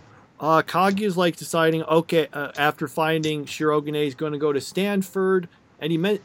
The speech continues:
they mention skipping a grade to go there. I think that's supposed, that's in reference to the fact that because the Japanese school year is different than the American one, if you're gonna, li-,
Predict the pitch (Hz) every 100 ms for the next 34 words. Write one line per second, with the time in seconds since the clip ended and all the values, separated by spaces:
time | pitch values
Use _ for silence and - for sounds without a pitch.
0 | 160 165 185 202 - 214 - _ _ _
1 | - - - - 202 202 180 156 160 151
2 | 147 139 127 143 135 139 139 139 147 -
3 | _ _ - 226 294 - 240 208 - -
4 | 185 - - 175 175 - 165 156 - 156
5 | 147 160 - 180 - - 156 147 _ _
6 | _ _ _ 98 - 196 185 - 185 170
7 | 139 185 185 160 - 165 165 - 170 143
8 | - - 196 190 165 156 147 135 - 170
9 | 160 175 147 151 139 135 151 156 160 135
10 | 139 131 131 120 - _ - 160 160 160
11 | 190 170 156 143